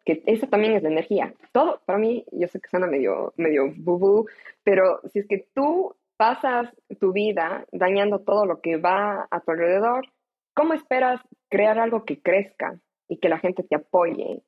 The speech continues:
y, y confíe en ti? Entonces, yo pienso que es dar,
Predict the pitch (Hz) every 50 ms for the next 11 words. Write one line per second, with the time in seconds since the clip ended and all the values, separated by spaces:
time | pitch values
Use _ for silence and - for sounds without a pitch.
0 | _ _ - 156 160 156 - - - 151 - 165 170 165 - 190 180 151 165 170
1 | - - - 175 175 - _ _ _ _ _ _ _ - 196 190 196 190 208 214
2 | 214 220 240 240 240 240 247 214 - _ _ - 185 180 180 180 170 - - _
3 | _ 175 180 180 175 175 - - 160 156 165 160 147 113 - -